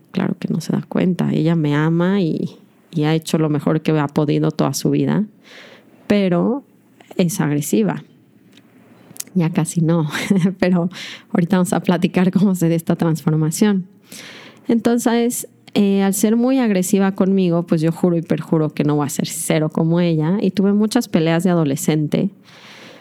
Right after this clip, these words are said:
muchas, o sea, y, y casada también, o sea,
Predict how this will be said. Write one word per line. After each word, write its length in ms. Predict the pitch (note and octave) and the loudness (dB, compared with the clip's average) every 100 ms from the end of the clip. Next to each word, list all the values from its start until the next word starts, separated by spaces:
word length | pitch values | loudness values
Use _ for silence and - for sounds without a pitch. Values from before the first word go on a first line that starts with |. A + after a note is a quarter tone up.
| - - | -20 -6
muchas, 680 | - F#3+ G3+ F#3+ - - - - | 0 2 2 -2 -8 -8 -14 -6
o 100 | F3+ | -4
sea, 460 | E3 E3+ D#3+ D#3+ D#3 D#3 - - - _ - - | 0 2 2 2 0 -4 -14 -20 -20 _ -16 -2
y, 300 | F#3+ F#3 - | 0 0 0
y 100 | F#3 | -2
casada 520 | - E3+ E3+ G3+ G#3+ | 2 0 2 2 2
también, 440 | G#3+ D3+ D3+ E3+ D#3 | 0 0 2 2 2
o 80 | E3+ | 0
sea, 400 | - - A#2+ | -2 -2 -4